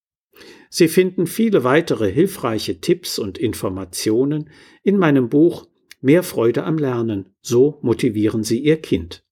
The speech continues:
Medu Verlag, Dreieich. Wenn Sie Fragen zu Schule und Lernen haben oder meine sonstigen Bücher und Materialien bestellen möchten, können Sie gerne über meine E-Mail-Adresse info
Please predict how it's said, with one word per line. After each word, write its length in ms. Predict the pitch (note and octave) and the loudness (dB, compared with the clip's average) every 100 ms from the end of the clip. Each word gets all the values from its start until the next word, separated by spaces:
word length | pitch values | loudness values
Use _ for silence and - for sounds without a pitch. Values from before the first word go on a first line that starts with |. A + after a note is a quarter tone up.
| _ | _
Medu 300 | A#2 G#2+ A#2+ | -2 2 2
Verlag, 580 | C3 C3 B2 B2 - - | 2 0 0 -2 -6 -8
Dreieich. 680 | - G2+ A#2 - F#2 E2+ - _ _ _ _ _ - _ _ _ | -6 -4 -6 -6 -8 -8 -16 _ _ _ _ _ -20 _ _ _
Wenn 140 | - G2 | -8 -6
Sie 120 | F#2+ | -6
Fragen 580 | - B2 D3 E3+ F3+ F3 | -2 0 2 0 -4 -6
zu 180 | - A#2+ | -8 -6
Schule 420 | - C#3+ D3 C#3 | -2 0 0 -2
und 180 | G#2+ - | -4 -6
Lernen 420 | A2 C3 D#3+ C#3+ | -4 -2 -4 -2
haben 380 | D3 C#3+ D3 C#3+ - - - - - | 0 0 -4 -8 -16 -20 -20 -20 2
oder 460 | G3 G#3 F#3 E3 - | 4 6 4 2 0
meine 280 | B2+ A#2+ A2+ | 0 2 2
sonstigen 600 | C3 E3+ - D#3 C#3 - | 2 2 -4 -4 -4 -2
Bücher 420 | B2+ C3+ C3+ A#2+ | -4 -2 -2 -4
und 200 | A2 - | -6 -10
Materialien 840 | G2+ G2 F#2 F2 F2 A#2 D3+ D#3 | -10 -6 -6 -6 -4 -2 0 0
bestellen 480 | D#3+ - D#3 E3 D#3+ | -2 -2 0 0 0
möchten, 520 | E3 - - G3 - _ _ _ | 0 -2 -6 -6 -8 _ _ _
können 320 | - G#3+ G#3+ D3+ | 0 2 4 4
Sie 140 | A#2 | 2
gerne 400 | - G#2+ D#3+ F3 | 2 0 0 -2
über 300 | - D3+ E3 | 0 0 0
meine 420 | D3+ D3 D#3+ - | 0 -2 -2 0
E-Mail-Adresse 920 | F#3+ F3+ A#2+ G#2+ G#2 - F#2+ - G2+ _ _ _ _ _ | 2 2 0 -2 -8 -6 -4 -4 -6 _ _ _ _ _
info 640 | D#3 E3 E3+ E3 D3 D3 | 2 2 2 4 4 2